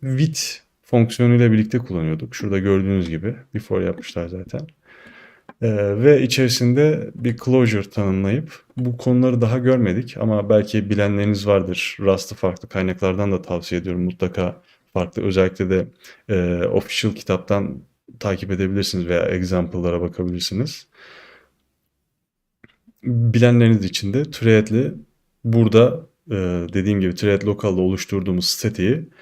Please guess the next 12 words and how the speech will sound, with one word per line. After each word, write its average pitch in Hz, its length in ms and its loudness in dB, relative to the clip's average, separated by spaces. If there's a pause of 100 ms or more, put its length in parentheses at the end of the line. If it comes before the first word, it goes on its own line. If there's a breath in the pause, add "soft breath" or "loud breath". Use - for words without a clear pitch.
(300 loud breath)
burada 127 340 6 (100)
with - 480 -2 (540)
fonksiyonuyla 107 960 2
içerisinde 117 480 0
bir 107 100 -4
closure 113 440 0
oluşturarak 110 600 -2
set - 260 2
ediyorduk. 85 580 -6 (360 loud breath)
Bu 151 60 0
şekilde 131 320 2
ayarlayabilirsiniz. 127 1000 2